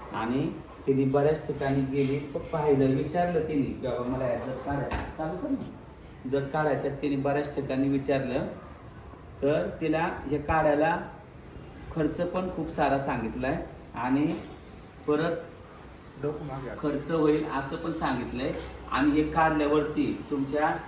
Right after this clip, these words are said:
Speaker 1: जीवनामध्ये काहीतरी अडचणी उभ्या राहतील हे सांगितले. आणि असं की जीवनामध्ये हे केल्यावरती काहीतरी अडचणी होणार आहेत, त्यामुळं माणसाला, अं, म्हणजे असं वाटतं की "बाबा, आपण हे केल्यावरती मला अडचण निर्माण होतील."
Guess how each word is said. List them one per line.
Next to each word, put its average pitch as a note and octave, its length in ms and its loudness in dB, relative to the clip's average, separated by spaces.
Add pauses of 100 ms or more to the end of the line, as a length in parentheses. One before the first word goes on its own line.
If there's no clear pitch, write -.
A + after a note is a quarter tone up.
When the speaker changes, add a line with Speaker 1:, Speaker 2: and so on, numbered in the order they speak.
(300)
Speaker 1:
जीवनामध्ये D3 500 2
काहीतरी D3 420 0
अडचणी - 540 2
उभ्या D#3+ 200 4
राहतील C3 420 0 (100)
हे F3 100 -2
सांगितले. A#2+ 520 -2 (480)
आणि C#3+ 200 4
असं D#3+ 520 4 (480)
की D#3 180 4
जीवनामध्ये D#3+ 800 0 (440)
हे C#3+ 160 0
केल्यावरती D#3 600 2
काहीतरी D#3 340 2
अडचणी D3+ 500 4
होणार C#3+ 300 6
आहेत, - 220 4 (280)
त्यामुळं D#3 340 6
माणसाला, D#3+ 560 6 (880)
अं, A#2+ 60 -2
म्हणजे C#3 540 6 (100)
असं C#3+ 440 8
वाटतं C#3+ 320 4
की C#3 120 0
"बाबा, C3+ 180 6
आपण C3+ 260 2
हे C3 100 4
केल्यावरती B2+ 600 4
मला B2+ 220 4
अडचण B2 380 2
निर्माण B2 320 0
होतील." G#2+ 400 -2